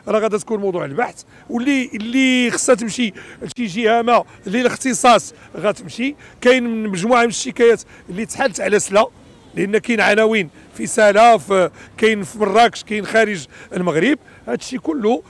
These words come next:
لانه حنا هادشي تيبشر بالخير، وحنا في دوله الحق ودوله القانون، وخص القانون يطبق على الجميع وبدون استثناء. أقل لا يعقل أنه لما توجهت شكايات ضده هو تم التعجيل بها في حينه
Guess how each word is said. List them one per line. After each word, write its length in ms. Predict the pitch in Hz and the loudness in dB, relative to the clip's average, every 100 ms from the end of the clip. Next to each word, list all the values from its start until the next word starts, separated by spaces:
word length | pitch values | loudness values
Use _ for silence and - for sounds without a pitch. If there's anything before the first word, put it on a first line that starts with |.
| - - | -20 -18
لانه 580 | - 190 254 208 196 226 | -12 -8 -6 0 0 0
حنا 260 | 196 214 202 | 0 0 0
هادشي 220 | - 208 | -2 -8
تيبشر 400 | 262 214 - 208 | -6 -4 -2 -2
بالخير، 360 | 180 - 214 233 _ _ _ | -4 -4 -4 -4 _ _ _
وحنا 240 | - 220 220 | -10 -4 -4
في 80 | 147 | -2
دوله 260 | 277 262 226 | -6 -6 -6
الحق 220 | - 254 - - - | -6 -6 -8 -20 -14
ودوله 320 | 175 220 330 233 | -8 -4 -4 -4
القانون، 440 | 277 247 208 208 262 - _ _ | -2 0 2 -2 -6 -14 _ _
وخص 320 | - 254 - 262 | -6 -4 -4 -6
القانون 380 | - 254 247 | 0 0 0
يطبق 520 | 247 196 196 147 214 - | -4 -8 -8 -6 -6 -4
على 220 | 226 339 | -2 -2
الجميع 540 | 285 254 233 208 247 - - - 220 | 0 2 2 0 -6 -10 -20 -4 2
وبدون 420 | 220 226 240 359 | 2 2 -2 -2
استثناء. 760 | 302 - - 214 220 - - - - - | -4 -6 -6 -2 -2 -2 -12 -20 -8 -6
أقل 400 | 156 233 226 254 - | 2 4 4 2 -14
لا 160 | 262 262 | 2 2
يعقل 400 | 311 233 240 226 | 2 0 2 2
أنه 500 | - 214 220 233 196 - - 180 | 0 0 2 2 0 -8 -18 -10
لما 240 | 226 254 | -4 -2
توجهت 520 | - 247 220 147 226 | -2 -4 -4 0 -2
شكايات 540 | - 226 - 220 214 151 | -2 -6 0 2 0 -4
ضده 320 | 143 123 220 | -12 2 4
هو 400 | 202 226 214 165 - - - | 6 6 6 4 -4 -20 -8
تم 200 | 233 240 | -6 -6
التعجيل 500 | - - 139 214 190 | -4 -4 -2 -4 -4
بها 320 | 214 - 196 - - - | -4 0 -2 -2 -20 -12
في 160 | 214 165 | -8 -6
حينه 460 | 175 180 233 359 | -6 -2 0 0